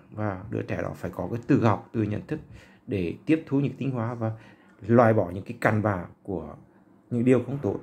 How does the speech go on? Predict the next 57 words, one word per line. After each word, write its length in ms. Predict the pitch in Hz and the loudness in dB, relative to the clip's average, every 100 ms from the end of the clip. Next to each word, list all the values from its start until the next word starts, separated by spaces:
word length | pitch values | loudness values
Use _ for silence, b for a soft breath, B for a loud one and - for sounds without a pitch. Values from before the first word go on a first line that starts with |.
| - | -6
trong 200 | 98 123 | -4 -4
những 80 | - | -6
cái 140 | 117 | -4
trang 220 | 117 117 117 | -2 0 0
mạng 200 | 95 90 | -2 -2
bẩn 220 | 101 - - | -6 -6 -10
chẳng 140 | 92 | -8
hạn, 140 | 90 - 95 | -8 -10 -10
ví 80 | |
dụ 160 | 95 101 - | -4 -4 -6
như 60 | |
vậy. 140 | 101 98 - - _ _ _ _ b b b b b b b _ - | -8 -10 -12 -20 _ _ _ _ b b b b b b b _ -6
Còn, 240 | - 117 120 | 0 0 2
à, 220 | 117 117 - | -2 -4 -6
nhà 140 | 117 117 | -4 0
trường 240 | 135 113 | 0 0
như 120 | 117 120 | -2 -4
vậy, 140 | 92 - _ _ B B B | -8 -10 _ _ B B B
nhà 140 | 120 120 | -8 0
trường 220 | 143 123 | 0 0
thì 80 | 123 | -4
thường 200 | 135 131 | -6 -4
thường 140 | 127 | -2
giáo 180 | 113 73 | -2 -2
dục 160 | 110 110 | -2 -4
theo 180 | - 117 135 | -4 -6 -2
chuẩn 200 | 147 - - | 0 0 -2
với 100 | 95 | -12
cái 140 | - | -12
khoa 160 | 113 123 | -10 -8
học 300 | 120 - - _ | -6 -10 -12 _
đấy. 160 | 92 92 - B B B B | -12 -12 -14 B B B B
Nhưng 120 | 139 143 | -6 0
trong 160 | 139 | 2
đó 100 | 139 - | 0 0
có 60 | |
bạn 220 | 113 104 | 0 0
bè, 260 | 123 123 127 | 0 0 -2
trong 240 | 131 135 | -2 0
lớp 160 | 175 - | 2 0
bạn 120 | 123 123 | -2 -4
bè 160 | 127 | -4
thì 60 | 135 | -6
có 60 | 90 | -6
những 140 | 110 | -4
bạn 180 | 113 117 | -2 -2
bè 100 | 123 | 0
rất 200 | 139 170 | -2 -2
tốt, 240 | 185 185 - | -2 -4 -6
những 80 | 147 | -6
bạn 160 | 127 | -4
bè 140 | 120 117 | -4 -6
xấu, 300 | - - 139 117 | -6 -8 -6 0
rủ 240 | 131 104 | 2 2
rê 180 | 113 147 | 0 0
chẳng 120 | 123 | -2
hạn, 120 | 113 | -4